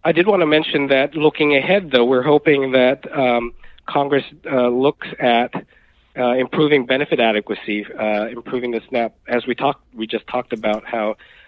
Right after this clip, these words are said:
uh, snap benefits are a great stimulus,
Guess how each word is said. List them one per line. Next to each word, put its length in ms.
uh, 160
snap 240
benefits 480
are 480
a 60
great 240
stimulus, 340